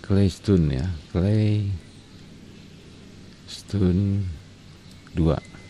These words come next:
Pilih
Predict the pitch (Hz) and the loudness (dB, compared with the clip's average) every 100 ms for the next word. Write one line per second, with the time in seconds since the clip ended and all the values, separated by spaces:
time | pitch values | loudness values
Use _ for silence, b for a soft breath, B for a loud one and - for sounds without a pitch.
0 | - - - - - - - - - - | -20 -20 -20 -20 -20 -20 -20 -20 -20 -20
1 | - - - - - - - - - - | -20 -20 -20 -20 -20 -20 -20 -20 -20 -20
2 | - - - - - - - - - - | -20 -20 -20 -20 -20 -18 -18 -18 -18 -18
3 | - - - - - - - - 78 82 | -18 -20 -20 -20 -20 -20 -16 -2 2 4
4 | 87 98 | 4 2